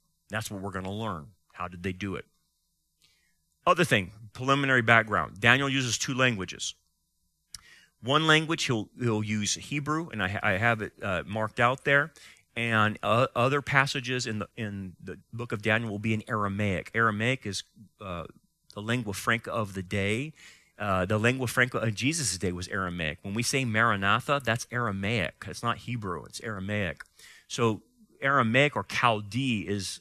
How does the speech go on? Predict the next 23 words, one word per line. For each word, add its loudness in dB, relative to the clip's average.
is -10
the -4
lingua -4
franca. -6
And 2
when 0
he's 0
addressing 4
the -4
Gentiles 0
in -4
book -8
of -12
Daniel, -4
he -14
will -8
use -6
Aramaic. -2
When -8
he's -6
addressing 0
the -6
Jews, -4